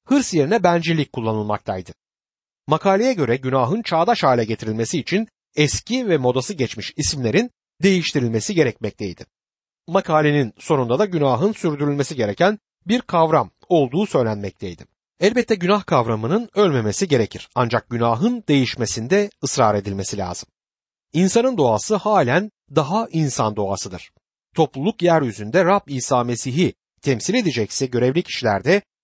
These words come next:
kutsal kitapta bulunan özelliklerin bulunması şarttır. Topluluk ve görevliler yeni antlaşmanın öğretilerine uymalı ve orada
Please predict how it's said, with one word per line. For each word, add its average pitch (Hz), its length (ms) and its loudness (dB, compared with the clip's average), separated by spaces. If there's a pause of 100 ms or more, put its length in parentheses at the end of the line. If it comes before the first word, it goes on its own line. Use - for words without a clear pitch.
kutsal 240 360 0
kitapta 170 420 0
bulunan 170 380 0
özelliklerin 139 720 0 (200)
bulunması 160 720 0 (120)
şarttır. - 560 -6 (600)
Topluluk 135 540 0 (220)
ve 143 80 2
görevliler 117 560 0
yeni 165 220 0
antlaşmanın 190 680 -2 (280)
öğretilerine 131 600 0
uymalı 127 540 0 (280)
ve 139 240 0
orada 123 420 2